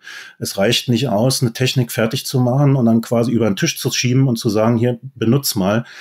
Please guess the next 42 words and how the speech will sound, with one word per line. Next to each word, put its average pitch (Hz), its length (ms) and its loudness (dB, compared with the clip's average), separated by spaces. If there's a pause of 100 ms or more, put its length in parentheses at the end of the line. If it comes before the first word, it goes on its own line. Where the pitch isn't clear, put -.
(280)
Ähm, 110 400 2
es 117 120 -2
muss 123 200 2
an 113 160 2
dem 113 160 4
Bedarf 113 420 0
orientiert 92 500 -2
sein 98 380 -4
und 127 220 -2 (400)
wir 107 100 0
müssen 147 420 4
natürlich 123 480 0
rückspiegeln, 147 760 2
was - 440 -4
Technik 127 400 -2
kann. 143 260 4
Und 110 120 2
da 107 80 2
sind 117 200 2
wir 120 80 2
bei 113 140 2
dem, 117 200 2
was 110 140 0
ich 113 160 -6
eben 117 160 2
gesagt 110 380 -2
habe. 127 180 2
Sie 110 160 2
werden 120 300 2 (360)
kein 117 220 0
einziges - 460 2
Mediziner-Lehrbuch 135 1000 2
finden, 160 440 2
in 123 160 0
dem 131 360 2
die 123 140 -4
Diabetes 120 640 0
als - 220 -6
eine 120 100 -2
Trendanalyse 101 1040 0
beschrieben 95 460 -8
wurde. 92 260 -8